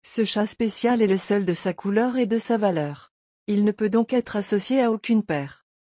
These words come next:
L'avoir en main en fin de manche vous garantit dix points de pénalité. Le mieux est donc de s'en débarrasser pour le laisser aux autres joueurs, s'ils le piochent dans votre main, ou grâce à une paire de quatre,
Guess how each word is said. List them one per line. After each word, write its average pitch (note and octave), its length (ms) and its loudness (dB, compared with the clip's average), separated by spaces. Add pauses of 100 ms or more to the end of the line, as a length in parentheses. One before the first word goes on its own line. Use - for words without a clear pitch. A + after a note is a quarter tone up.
(120)
L'avoir G#3 420 2
en A3 100 0
main A#3 240 4
en A3 120 2
fin A3+ 260 2
de G3+ 140 0
manche G#3 380 0
vous F#3+ 140 -4
garantit G#3+ 540 0
dix G3 160 -6
points A#3+ 240 0
de A#3 80 -2
pénalité. G#3 760 -2 (380)
Le F#3 180 2
mieux A3 260 2
est G#3 80 2
donc A#3+ 280 2
de F#3+ 160 0
s'en F#3+ 240 -2
débarrasser F#3 580 0
pour F#3 200 -4
le F3 100 2
laisser F3 400 -2
aux F3+ 220 2
autres F#3+ 260 -2
joueurs, F3+ 500 -2 (520)
s'ils G3+ 300 -2
le G3+ 100 4
piochent G3 400 0
dans F#3 160 0
votre F3+ 320 -2
main, F3+ 300 0 (180)
ou G#3 140 2
grâce G#3 400 0
à F#3+ 80 2
une F#3 180 2
paire F#3 220 0
de E3 100 0
quatre, - 480 -2